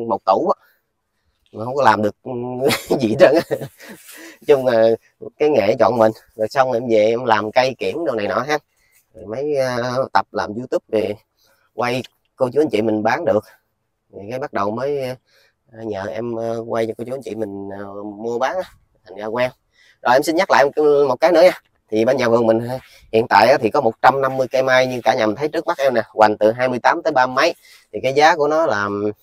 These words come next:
à, ba triệu rưỡi một cây,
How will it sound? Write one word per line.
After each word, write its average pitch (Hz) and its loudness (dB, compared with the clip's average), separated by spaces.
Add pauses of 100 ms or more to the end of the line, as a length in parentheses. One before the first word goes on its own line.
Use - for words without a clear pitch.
(840)
à, 92 -18 (640)
ba 110 4
triệu 98 -6
rưỡi 110 2
một 110 -6
cây, 139 6